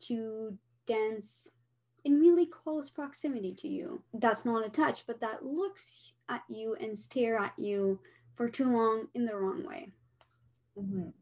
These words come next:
Speaker 2: Yeah, yeah, e-, exactly. And a lot of people, a lot of people try to do stuff like that to make someone feel comfortable, but a lot of the time it can do the opposite. Like,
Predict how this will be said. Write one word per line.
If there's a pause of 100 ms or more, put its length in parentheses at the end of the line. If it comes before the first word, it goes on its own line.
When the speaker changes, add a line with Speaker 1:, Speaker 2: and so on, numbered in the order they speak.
(500)
Speaker 2:
Yeah, (760)
yeah, (460)
e-, (120)
exactly. (440)
And (300)
a
lot
of
people, (140)
a
lot
of
people
try
to
do
stuff
like
that
to
make
someone
feel
comfortable, (560)
but
a
lot
of
the
time
it
can
do
the
opposite.
Like,